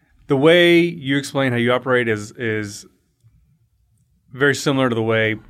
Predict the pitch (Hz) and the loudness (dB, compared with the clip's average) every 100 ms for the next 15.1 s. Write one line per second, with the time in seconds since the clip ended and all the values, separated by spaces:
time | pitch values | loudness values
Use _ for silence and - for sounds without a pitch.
0 | - _ _ - 123 131 117 117 139 131 | -20 _ _ -4 0 2 2 2 0 0
1 | 127 127 127 127 123 147 175 139 123 _ | 0 0 -2 -2 -4 -4 0 0 -2 _
2 | - 127 123 117 107 110 107 110 139 139 | -6 0 2 0 0 0 -2 -4 -2 0
3 | 131 117 110 110 110 107 104 107 113 107 | 2 2 4 4 4 0 -2 -2 -2 -2
4 | 107 113 156 120 120 107 107 113 107 107 | -4 -2 0 0 0 0 0 0 0 0
5 | 110 113 110 110 110 110 110 - _ _ | 0 0 -4 0 0 0 -4 -10 _ _
6 | _ _ 131 147 - 131 127 117 120 113 | _ _ -2 0 4 4 4 2 2 2
7 | 113 110 107 107 _ _ _ _ _ _ | 2 0 -4 -8 _ _ _ _ _ _
8 | _ _ _ _ _ _ _ 123 127 117 | _ _ _ _ _ _ _ 2 2 2
9 | 127 120 117 - 120 117 113 113 110 110 | -2 -2 -2 -2 0 2 0 0 -2 -2
10 | - 113 110 101 110 104 117 - _ _ | -4 -6 -4 -6 -6 -8 -10 -20 _ _
11 | 123 123 131 - - _ _ _ _ _ | -2 2 2 0 -16 _ _ _ _ _
12 | _ _ - 147 135 110 110 - _ _ | _ _ 0 2 2 0 -10 -14 _ _
13 | _ _ 117 127 127 113 110 113 _ - | _ _ -2 2 4 2 -2 -6 _ -8
14 | 123 117 110 - 120 113 110 110 110 107 | -4 -4 -6 -4 0 0 2 2 2 0